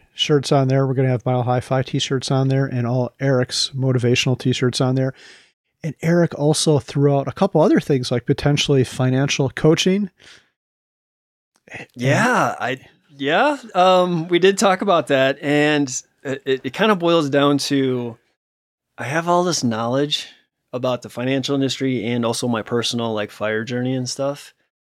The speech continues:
Speaker 2: And a lot of that on the financial side was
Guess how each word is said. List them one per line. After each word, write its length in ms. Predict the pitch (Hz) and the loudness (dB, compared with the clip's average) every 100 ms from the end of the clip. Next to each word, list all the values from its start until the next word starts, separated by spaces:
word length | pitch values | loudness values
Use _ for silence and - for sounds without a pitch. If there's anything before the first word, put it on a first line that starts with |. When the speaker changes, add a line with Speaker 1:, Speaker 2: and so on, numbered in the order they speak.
| _ _ | _ _
Speaker 2:
And 680 | 107 113 113 110 107 107 - _ _ _ _ _ _ _ _ - | -10 -8 -6 -6 -8 -10 -14 _ _ _ _ _ _ _ _ -14
a 80 | 120 | -10
lot 240 | 120 139 | -8 -4
of 100 | 156 | 0
that 320 | 147 131 117 - | 2 2 0 -4
on 120 | 120 | -8
the 80 | 117 | -8
financial 440 | - 117 127 131 | -6 -4 -4 -4
side 320 | 120 110 107 110 | -4 -2 -2 -4
was 380 | 104 101 - | -6 -6 -10